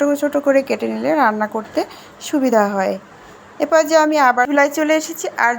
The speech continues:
দুইটা পেঁয়াজ কুচি আমি তেলে ভেজে নিচ্ছি, আর জিরা দিয়ে এটা বেরেস্তা করে নেব। এ পর্যায়ে পেঁয়াজ বেরেস্তা আমার হয়ে গেছে। এখন সামান্য পরিমাণ জিরা দিয়ে এটা আমি উঠিয়ে রাখবো।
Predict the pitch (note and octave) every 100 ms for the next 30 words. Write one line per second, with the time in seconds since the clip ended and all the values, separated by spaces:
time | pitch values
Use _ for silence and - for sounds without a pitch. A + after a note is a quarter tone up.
0 | A3+ C4+ C4 C4+ - A#3+ B3+ C#4+ - C#4+
1 | C#4 A3 A3+ G4+ - B3 A#3 A#3 G#3+ G#3
2 | G3+ G#3 - B3+ - - G3+ G3 G#3 G3
3 | C4+ C#4 B3+ A#3+ C4+ A#3+ - A#3+ A3+ G#3
4 | G#3 - G3 F#3+ F#3+ G3 G3+ G3+ - -
5 | - - D#4 E4 D#4+ D#4+ D#4 C4 B3 B3
6 | A#3+ B3 B3+ C4+ C4 C4+ C4 B3 B3 C#4+
7 | C#4 C#4+ C#4 B3 A#3 A#3+ A#3+ A#3+ A#3+ C#4
8 | C#4+ A3+ A3 A3 B3 C#4 - A#3+ A#3 G#3+
9 | B3+ - G#3+ A#3 A#3 G3+ F#3 F#3 F#3+